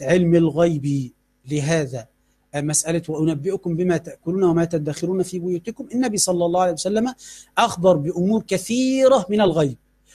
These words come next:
ولم تكن دليل لاهوته، يعني مش إله هو، كده مش مبقاش الله يعني. تقوم قايل لي الدليل، أقول لك إن النبي محمد وعيسى عليه السلام وموسى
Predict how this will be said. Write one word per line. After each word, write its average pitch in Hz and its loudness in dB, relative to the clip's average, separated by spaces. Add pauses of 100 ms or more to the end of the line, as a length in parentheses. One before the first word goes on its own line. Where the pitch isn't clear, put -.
(100)
ولم 226 4
تكن 240 -2
دليل 202 2
لاهوته، 160 0 (240)
يعني 160 -2
مش 175 -4
إله 214 4
هو، 147 -4 (220)
كده 214 2
مش 208 -4
مبقاش 190 -6
الله 190 2
يعني. 131 -4 (880)
تقوم 220 2
قايل 226 4
لي 220 2
الدليل، 180 0 (120)
أقول 220 2
لك 220 -2
إن 180 0
النبي 196 -2
محمد 170 -4 (340)
وعيسى 165 0
عليه 160 0
السلام 151 0 (240)
وموسى 170 2